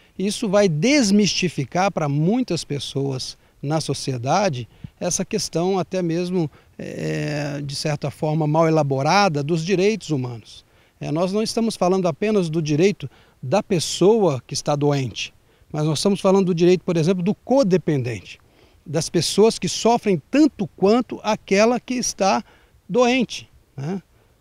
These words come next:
Então, tem muitas mães que têm medo de tomar uma decisão. Então, essa decisão,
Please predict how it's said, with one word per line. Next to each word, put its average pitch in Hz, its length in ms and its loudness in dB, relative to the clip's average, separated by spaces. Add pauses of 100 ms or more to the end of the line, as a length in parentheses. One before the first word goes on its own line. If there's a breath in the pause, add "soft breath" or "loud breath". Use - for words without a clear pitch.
(160)
Então, 160 260 -6
tem 180 140 -4
muitas 214 340 -2
mães 226 380 2
que 156 180 -2
têm 175 220 -2
medo 175 500 2 (220 soft breath)
de 156 100 -8
tomar 208 520 2
uma 180 120 2
decisão. 123 520 -4 (440)
Então, 151 140 -8
essa 165 180 -4
decisão, 175 600 0